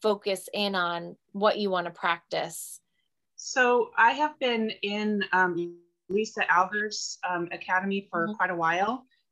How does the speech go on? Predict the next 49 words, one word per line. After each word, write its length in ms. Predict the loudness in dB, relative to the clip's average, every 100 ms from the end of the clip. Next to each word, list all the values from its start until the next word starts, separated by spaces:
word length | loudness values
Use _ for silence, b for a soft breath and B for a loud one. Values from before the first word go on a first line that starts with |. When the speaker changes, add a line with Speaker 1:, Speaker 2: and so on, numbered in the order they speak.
| -4
Speaker 2:
and 120 | 0
I 80 | 2
watch 260 | 2 0 0
a 40 |
lot 180 | 2 2
of 60 |
her 180 | 0 -2
stuff, 320 | 0 -2 -2 0
and 100 | 0
that's 200 | -2 -2
how 180 | -2 0
I 120 | 2
got 240 | 2 0 0
connected 460 | -6 -6 -6 -6
with 120 | -8 -6
you, 360 | -2 0 0 -4
is 240 | -6 -8 -6
through 140 | -4
her. 400 | 2 6 6 4 -2 _ _ _
Speaker 1:
Awesome. 420 | -8 -8 -10 -16 -16 _
Speaker 2:
So, 160 | -12 -12 _ -16
so, 640 | 2 6 6 6 2 -2 -2
and 200 | 0 2
she's 260 | 0 0
in 100 | 0
the 80 | 0
U 120 | 0
K, 440 | 0 0 0 0 -4
so, 400 | -4 -2 -2 -2
you 120 | 0
know, 120 | 6 8
all 220 | 8 6
of 100 | 4
her 140 | 2
tutorials 600 | 2 -4 0 2 2 0
are, 100 | -4
like, 320 | -2 -2 -2 _
seven 600 | _ -20 -2 0 2 2
A 280 | 2 2 2
M 140 | 0 -2
when 160 | -4
it's, 180 | -8 -4
like, 180 | -4 -4 -12
three 500 | -4 -2 -2 -4 -6
in 140 | -6 -2
the 80 |
afternoon 520 | -2 -2 -6 -8 -6 -4
there. 220 | -6 -6
So 460 | -6 -2 -2 -2